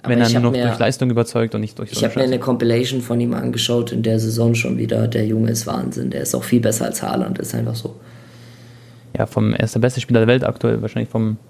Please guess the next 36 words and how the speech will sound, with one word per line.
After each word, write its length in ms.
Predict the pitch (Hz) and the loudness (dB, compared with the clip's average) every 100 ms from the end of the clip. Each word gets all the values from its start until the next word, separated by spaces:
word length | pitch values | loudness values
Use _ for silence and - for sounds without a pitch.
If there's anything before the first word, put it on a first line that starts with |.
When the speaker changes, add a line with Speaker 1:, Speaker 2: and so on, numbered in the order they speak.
| - | -20
Speaker 1:
Safe. 300 | - - 117 | -10 -4 2
Speaker 2:
Gesamtpaket. 460 | 131 113 110 117 113 - | 2 2 0 -2 -6 -8
Speaker 1:
Safe. 380 | - - 127 120 117 - - - - - - - - - | -16 -12 -8 -8 -10 -18 -20 -20 -20 -20 -20 -20 -12 0
Speaker 2:
Ja. 220 | 107 - - - - - - - - - - - - - - - | 0 0 -8 -20 -20 -20 -20 -20 -20 -20 -20 -20 -20 -20 -20 -10
Speaker 1:
Okay. 180 | 120 196 | -2 2
Speaker 2:
Mal 60 | 113 | 2
gucken. 320 | - 107 107 98 - - - - | 2 -2 -4 -6 -12 -18 -14 0
Speaker 1:
Also 260 | 160 170 | 2 4
Leute, 180 | 175 135 | 2 0
vielen 200 | - 196 | 2 4
Speaker 2:
Okay. 60 | 185 | 6
Speaker 1:
Dank 140 | 190 | 4
fürs 240 | - 160 - | 0 -4 -2
Zuhören 340 | 226 196 160 | 2 4 2
schon 180 | 147 139 | 0 -2
wieder. 280 | 139 214 - - - - - - - - _ _ - | 0 0 -2 -12 -20 -20 -20 -20 -20 -20 _ _ -4
Äh, 400 | 143 147 - 127 | -2 0 2 4
Speaker 2:
Mhm. 160 | 160 - | 2 -2
Speaker 1:
und 480 | - 143 151 175 185 | -6 -2 -2 -2 -2
ja, 260 | - - - - | -2 -4 -8 -6
wir 140 | 131 | -2
hören 180 | 131 139 | 0 0
uns 180 | 175 - | -4 -6
dann 240 | 160 - | -6 -4
nächste 440 | - - - - - | -4 -6 -6 -8 -8
Woche. 280 | - - 113 - - _ _ _ _ _ _ | -10 -8 -8 -12 -20 _ _ _ _ _ _
Speaker 2:
Und 180 | 135 139 | -2 2
worüber 320 | 190 208 185 | 4 4 4
würden 120 | 190 | 4
wir 60 | 190 | 4
uns 120 | 190 | 4
freuen, 160 | - 196 | 4 4
Anton, 260 | 214 208 | 4 4
wenn 80 | 202 | 4
die 60 | 196 | 2
Zuschauer 460 | - 214 226 233 | 0 -2 0 -2